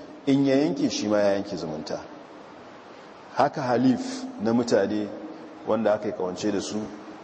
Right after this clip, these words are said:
haka kuma 'ya'yan mace wadda ku-,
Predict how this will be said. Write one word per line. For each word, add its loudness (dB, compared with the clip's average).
haka 2
kuma 2
'ya'yan 2
mace 0
wadda 2
ku-, -6